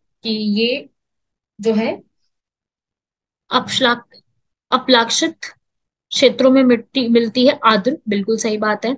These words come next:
ये बहुत ही ज्यादा जो है कैसी होती है, जिसमें से पानी लीच हो जाता है। इनका जो nutrition है वो इतनी rainfall पड़ती है कि वो लीच अवे हो जाता है, मतलब बह जाता है। इनकी उर्वरता भी काफी कम होती है, लेकिन इनमें चूना ज्यादा होता है, नहीं, ऐसा कुछ भी नहीं है।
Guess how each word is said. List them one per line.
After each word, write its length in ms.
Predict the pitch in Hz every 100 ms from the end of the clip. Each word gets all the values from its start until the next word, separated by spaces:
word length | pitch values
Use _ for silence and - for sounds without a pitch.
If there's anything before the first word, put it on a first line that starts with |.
| _ _ _ _ -
ये 120 | 254 277
बहुत 320 | 254 277 285
ही 60 | 294
ज्यादा 300 | 262 247 285
जो 140 | 254
है 100 | 269
कैसी 300 | 277 240 233
होती 220 | 269 240 311
है, 60 |
जिसमें 320 | 233 - 247
से 160 | 254 339 -
पानी 300 | 233 208 240 277 202 190
लीच 280 | 247 - 208
हो 60 |
जाता 360 | 180 180 - 185
है। 140 | 190 202 226
इनका 300 | 214 208 247
जो 120 | 269
nutrition 640 | 220 190 - 226 226 262
है 180 | 233 240
वो 140 | 277 240
इतनी 280 | - 277
rainfall 420 | 294 214 208 247 254
पड़ती 440 | 214 196 - 196
है 100 | 202
कि 140 | 233 277
वो 100 | 302
लीच 440 | 190 196 254 262
अवे 140 | 220
हो 120 | 226 202
जाता 280 | 196 -
है, 60 | 240
मतलब 280 | 202 285 247 175
बह 260 | 180 175 233
जाता 380 | 202 - - -
है। 100 | - _ _ - -
इनकी 260 | 269 254 285
उर्वरता 440 | 226 196 196 240
भी 120 | 247 254
काफी 300 | 240 233 254
कम 200 | 247 247
होती 200 | 247 302
है, 60 |
लेकिन 200 | 269 262
इनमें 240 | 247 247 247
चूना 380 | 269 269 359 392
ज्यादा 240 | 320 285
होता 220 | 269 254
है, 60 | 214
नहीं, 560 | 180 185 180 190 208 190
ऐसा 240 | 208 214
कुछ 220 | 202 190 180
भी 80 |
नहीं 320 | 180 _ -
है। 140 | 214